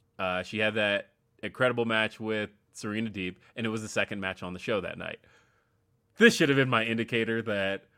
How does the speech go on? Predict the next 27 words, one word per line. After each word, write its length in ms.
the 680
Riho 420
bump 260
was 480
gonna 220
come 240
through. 220
But 120
anyway, 460
we 120
all 180
know 260
my 720
favorite, 380
Hikaru 280
Shida, 320
took 220
on 220
Toni 260
Storm. 280
Toni 260
Storm 260
has 140
been 260
on 300
a 180
run. 420